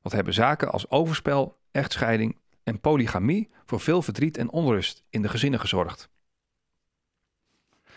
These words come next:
Dat gebeurde ook bij Jacob. We lezen u Genesis negenentwintig, van vers zestien tot en met eenendertig voor.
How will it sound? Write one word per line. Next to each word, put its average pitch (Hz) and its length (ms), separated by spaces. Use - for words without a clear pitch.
Dat 139 140
gebeurde 165 300
ook 175 140
bij 139 100
Jacob. 139 500
We 131 80
lezen 160 300
u 160 120
Genesis 107 400
negenentwintig, 165 840
van 120 160
vers 101 220
zestien 156 540
tot 123 160
en 120 60
met 101 160
eenendertig 135 480
voor. 90 280